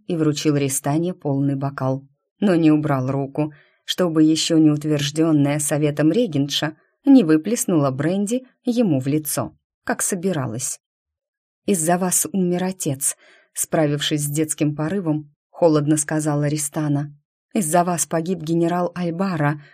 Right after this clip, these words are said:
из-за вас...» «Ах, как удобно иметь под рукой тёмного шера!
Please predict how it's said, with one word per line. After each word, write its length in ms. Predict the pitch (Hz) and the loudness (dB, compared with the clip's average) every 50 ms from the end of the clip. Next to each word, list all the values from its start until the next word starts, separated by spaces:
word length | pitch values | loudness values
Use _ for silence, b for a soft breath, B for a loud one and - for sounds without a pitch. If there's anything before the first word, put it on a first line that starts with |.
| B B | B B
из-за 420 | - 202 175 160 165 175 180 180 175 | -6 -4 -4 -2 -2 -2 -2 -2 0
вас...» 420 | 185 233 240 226 196 - - b b b b b b _ _ _ _ - | 0 0 0 0 0 0 0 b b b b b b _ _ _ _ 0
«Ах, 400 | 151 143 131 127 123 - - - | 2 2 2 0 -2 -6 -10 -6
как 280 | - 190 185 151 - - | -2 -2 -2 0 -2 -2
удобно 680 | 170 165 147 135 151 147 143 139 160 196 226 254 254 240 | -4 -2 -2 0 0 0 0 0 0 0 2 2 2 4
иметь 280 | 190 156 139 135 - | 2 2 0 0 -2
под 200 | - 160 147 139 | -2 -2 0 0
рукой 420 | 143 139 131 - - 156 165 202 190 | 0 -2 -2 0 0 0 2 0 -2
тёмного 580 | - - 156 139 139 135 139 147 143 135 131 | -2 0 0 2 2 2 2 2 0 -2 -2
шера! 600 | 127 - - - 131 127 123 127 131 127 127 b | -2 -2 -2 -2 -2 -2 -2 -2 -4 -4 -6 b